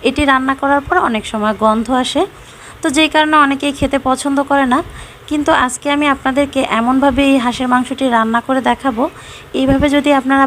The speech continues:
বাসায় ট্রাই করেন, কখনোই হাঁসের মাংস থেকে কোনো রকম গন্ধ আসবে না। তো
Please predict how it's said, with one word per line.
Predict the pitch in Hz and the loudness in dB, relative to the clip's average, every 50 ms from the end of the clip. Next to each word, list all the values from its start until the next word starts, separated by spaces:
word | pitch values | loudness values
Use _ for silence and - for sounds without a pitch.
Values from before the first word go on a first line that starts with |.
| 226 240 | 2 2
বাসায় | 240 233 - 262 262 254 - | 0 0 0 -2 -4 -2 -2
ট্রাই | 247 240 240 247 240 - | 0 0 0 0 0 0
করেন, | 277 269 254 277 339 403 - - - - - - - 233 | 0 0 2 0 -2 -4 -8 -14 -20 -20 -20 -4 0 0
কখনোই | 240 233 - 269 277 277 285 294 285 269 | 0 0 0 -2 -2 0 0 0 0 0
হাঁসের | 262 - 269 247 247 | -2 -4 -2 0 0
মাংস | 240 240 - 262 - - | 0 0 -2 -6 -6 -6
থেকে | 240 254 247 240 - | -6 -6 -6 -4 -2
কোনো | 233 240 240 233 | 0 2 2 0
রকম | 233 - 247 247 226 226 | 0 -2 -4 -2 0 0
গন্ধ | 226 220 226 220 254 262 | 0 0 0 -2 -2 -2
আসবে | 254 247 247 262 254 254 | -2 0 0 0 0 0
না। | 302 381 - - - - - - - - - - - - - - | 0 -2 -4 -10 -20 -20 -20 -20 -20 -20 -20 -20 -20 -12 -2 0
তো | 302 | 0